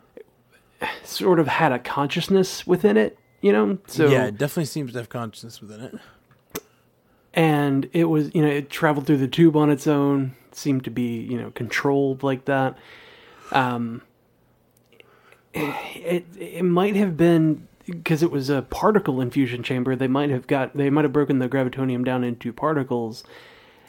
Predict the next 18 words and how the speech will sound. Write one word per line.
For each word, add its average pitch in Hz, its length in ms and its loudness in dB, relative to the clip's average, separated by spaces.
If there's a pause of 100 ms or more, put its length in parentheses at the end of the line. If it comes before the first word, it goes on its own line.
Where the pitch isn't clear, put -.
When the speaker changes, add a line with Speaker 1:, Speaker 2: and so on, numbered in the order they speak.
(140)
Speaker 1:
and 131 320 0
then 123 460 0
those 131 180 -2
particles 139 640 0
were 131 100 -2
just 123 240 -6
like, 117 300 -6
"Screw 147 420 0
this 156 220 0
host," 117 460 -2 (100)
and 135 220 0
dispersed 123 720 -2 (600)
to - 120 -2
maybe 139 340 4
go 139 160 4
find 135 280 2
another 123 300 0
host. - 520 -2